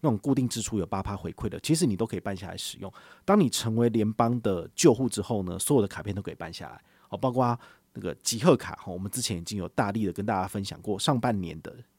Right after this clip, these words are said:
这个现金回馈神卡，那甚至还有像微风J C B卡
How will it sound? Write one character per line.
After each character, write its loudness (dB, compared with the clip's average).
这 -10
个 -10
现 -2
金 0
回 -6
馈 -4
神 -8
卡， -14
那 0
甚 2
至 -2
还 -6
有 0
像 -4
微 2
风 2
J 4
C -2
B -4
卡 -10